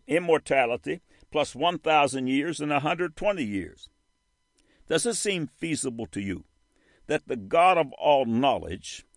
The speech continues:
would be able to create a man and woman who were immortal, created to live forever? Such an idea drew the ridicule of the academics, but today's science is beginning to give it serious consideration.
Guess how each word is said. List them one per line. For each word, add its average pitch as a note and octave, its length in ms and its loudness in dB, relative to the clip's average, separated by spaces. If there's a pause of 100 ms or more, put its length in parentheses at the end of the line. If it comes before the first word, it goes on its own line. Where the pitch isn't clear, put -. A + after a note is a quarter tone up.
would C3+ 140 2
be C3+ 240 -2
able F3 340 0
to - 140 -8
create D3 480 -4
a B2 160 2
man D3 400 -2
and C3 240 -2
woman C3 300 -2
who A#2+ 180 -2
were A#2+ 340 2
immortal, B2 680 0 (160)
created B2 500 -2
to A#2+ 140 -2
live A#2+ 280 -4
forever? A2 600 -8 (920)
Such - 380 -4
an E3+ 140 -4
idea C3+ 500 2
drew B2+ 260 0
the A2 140 -4
ridicule A#2+ 600 -2
of F#2+ 120 -4
the G2 160 -2
academics, G#2+ 840 -4 (420)
but - 160 -6
today's F3+ 340 2
science D3 460 0
is C3+ 160 -6
beginning C#3 540 -2
to C3+ 120 -4
give D3+ 220 -2
it - 140 -4
serious E3+ 500 -2
consideration. C#3 880 0